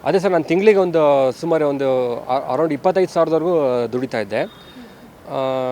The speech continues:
ಅದೇ ಆ, ಆ ನಿಲ್ಸೋದ್ರಿಂದ ಇವಾಗ ಬರೀ ಪ್ಯಾಕೇಜ್ ಅಂತ ಮಾಡಕ್ಕೆ ಹೇಳಿದ್ದಾರೆ. So ಅದು ಪ್ಯಾಕೇಜ್ ಮಾಡಿದ್ರೂ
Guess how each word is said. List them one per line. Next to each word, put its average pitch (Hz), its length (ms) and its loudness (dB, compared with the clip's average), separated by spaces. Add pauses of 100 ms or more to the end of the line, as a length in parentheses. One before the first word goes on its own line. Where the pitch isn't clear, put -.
(640)
ಅದೇ 143 100 -2
ಆ, 120 280 0
ಆ 117 280 2
ನಿಲ್ಸೋದ್ರಿಂದ 175 540 2
ಇವಾಗ 165 300 2
ಬರೀ 143 180 0
ಪ್ಯಾಕೇಜ್ 147 480 -2
ಅಂತ 165 140 -2
ಮಾಡಕ್ಕೆ 147 440 -2
ಹೇಳಿದ್ದಾರೆ. 123 360 -4
So 147 240 -4
ಅದು 131 140 -2
ಪ್ಯಾಕೇಜ್ 156 680 -2
ಮಾಡಿದ್ರೂ 151 420 -4